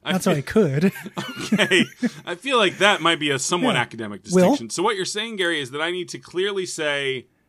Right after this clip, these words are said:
Speaker 2: Yep.
Speaker 1: the, the phrase you said before.
Speaker 2: Yep. Uh, we are proficient in and enjoy using thieves' cant.
Speaker 1: Okay, and this won't end up with me, uh, in prison?
Speaker 2: It's gonna end up with you not getting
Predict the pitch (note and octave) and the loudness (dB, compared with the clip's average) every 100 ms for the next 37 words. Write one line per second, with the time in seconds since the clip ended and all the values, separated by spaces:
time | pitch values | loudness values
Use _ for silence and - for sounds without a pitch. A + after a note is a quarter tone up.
0 | _ _ - D#3+ F3 _ _ _ _ B2+ | _ _ -4 -2 -2 _ _ _ _ -6
1 | D3 C3+ F3 D3 C3+ D3+ D3+ C#3 C3+ C#3 | -4 -4 -4 -6 0 0 0 -4 -6 -6
2 | A2+ A2 G#2 - _ _ _ _ _ _ | -6 -12 -12 -16 _ _ _ _ _ _
3 | E3+ F3 - - D#3+ D#3 F3 E3+ E3 D#3+ | -2 -2 -4 -6 -2 0 2 4 4 2
4 | D3+ A3 C#4 A3 F#3 F#3+ G3 F#3+ D#3 D3+ | 0 2 2 0 2 2 0 0 0 2
5 | D3+ E3+ D#3+ D3+ D3+ C3+ - C#3+ D3 - | 2 4 2 2 0 -2 -6 -8 -6 -8
6 | - D3 C#3+ - _ - A3+ A3 E3 A#2 | -6 -6 -6 -16 _ -4 -2 0 0 0
7 | D3 F3+ C#4 - D4 B3 - G#3 A3 A#3 | -4 -4 -4 -4 -4 -4 -6 -4 -2 -4
8 | F3+ G#3 F3+ G3+ G#3+ G3 D3+ E3 D#3+ D#3 | -2 -6 -4 -4 -4 -4 0 2 2 0
9 | C#3+ A#2 D#3 E3 D3+ C3+ - F3 A3+ D4+ | -2 -6 -4 -4 -4 -10 -10 -10 -8 -8
10 | E4+ G#4 G4+ G4+ G4+ G4+ - _ - G#3 | -8 -8 -8 -12 -12 -12 -14 _ 0 0
11 | - B3+ G#3+ A3+ A#3 - F#3+ - F3+ E3 | 4 2 4 4 4 2 -2 2 2 2
12 | D#3 B3+ E3+ C#3 C#3 C#3+ | 0 -2 -4 -8 -8 -12